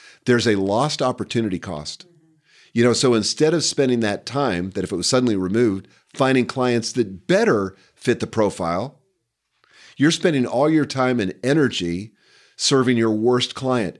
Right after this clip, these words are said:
and, and your other clients that might could be really substantial,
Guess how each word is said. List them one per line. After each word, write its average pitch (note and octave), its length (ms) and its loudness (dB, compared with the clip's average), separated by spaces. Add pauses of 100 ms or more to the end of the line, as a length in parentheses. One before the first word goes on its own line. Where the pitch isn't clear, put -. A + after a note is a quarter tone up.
and, F3 200 2
and E3 140 2
your E3 120 6
other A3+ 160 2
clients A2 440 -2
that G#2+ 160 0
might C#3+ 320 0
could A2 160 -2
be A2 140 2
really A#2 260 2
substantial, G#2+ 760 -2